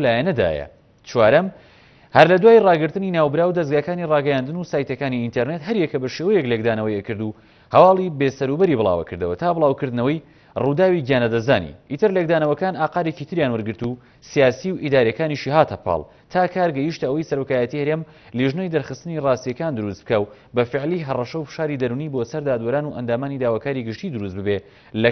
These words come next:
کاتێکدا بە پێی یاسا لێکۆڵینەوە بەنهێنی ئەنجامەدرێ و هەر قسەکردن و لێدوانێک لەسەر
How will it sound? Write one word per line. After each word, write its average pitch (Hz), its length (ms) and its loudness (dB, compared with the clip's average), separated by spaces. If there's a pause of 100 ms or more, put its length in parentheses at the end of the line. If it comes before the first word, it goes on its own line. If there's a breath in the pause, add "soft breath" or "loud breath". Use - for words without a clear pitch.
کاتێکدا 123 480 0
بە 113 120 0
پێی 185 180 -4
یاسا 131 300 2 (440 loud breath)
لێکۆڵینەوە 131 680 0
بەنهێنی 151 440 -2
ئەنجامەدرێ 107 560 -2
و 107 40 -8 (320 soft breath)
هەر 220 180 4
قسەکردن 110 540 -4
و 107 180 -4
لێدوانێک 117 560 0 (440 soft breath)
لەسەر 131 260 -2